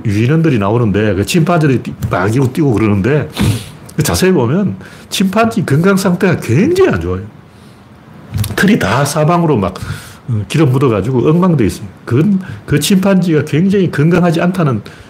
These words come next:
뜻이죠. 근데 그, 어, 다른 사람 눈에는 그게 안 보이는가 봐. 지구가 둥그는 걸 이렇게 보면 보이는데 그게 안 보인다는 사람이 있는 거예요. 저 충격을 받았는데. "그게 안 보여." <laughs> 보이잖아. 보라고. 눈이 없냐.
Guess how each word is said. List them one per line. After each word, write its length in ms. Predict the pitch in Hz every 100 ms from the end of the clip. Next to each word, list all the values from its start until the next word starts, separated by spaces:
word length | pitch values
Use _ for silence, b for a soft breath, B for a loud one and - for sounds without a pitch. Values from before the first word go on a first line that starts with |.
| B -
뜻이죠. 360 | - - 117 95 - - - - - - - - - - - - -
근데 260 | - 190 - - - - - - -
그, 380 | - 156 147 107 - - - B B B - - -
어, 180 | 131 - - - -
다른 240 | 104 143
사람 280 | 151 220 190
눈에는 260 | 170 165
그게 180 | 101 135
안 140 | 87 98
보이는가 340 | 147 277 139
봐. 180 | 98 92 - - -
지구가 280 | - 180 180
둥그는 320 | 196 196 170
걸 100 | 139
이렇게 120 | 151
보면 180 | 151 196
보이는데 500 | 127 113 175 120 101
그게 200 | - 147
안 120 | 90
보인다는 320 | 90 175 240 151
사람이 220 | 131 95
있는 160 | 90
거예요. 200 | 87 90 92 - B B B -
저 100 | 90
충격을 340 | 123 - 165 147
받았는데. 520 | 101 90 82 87 87 -
"그게 180 | - -
안 120 | 117
보여." 300 | 110 110 92 -
<laughs> 40 |
보이잖아. 560 | - 123 185 - 110 90 - B - 104
보라고. 640 | 180 151 110 92 95 85 B B B B B
눈이 160 | 139 147
없냐. 460 | 127 117 104 95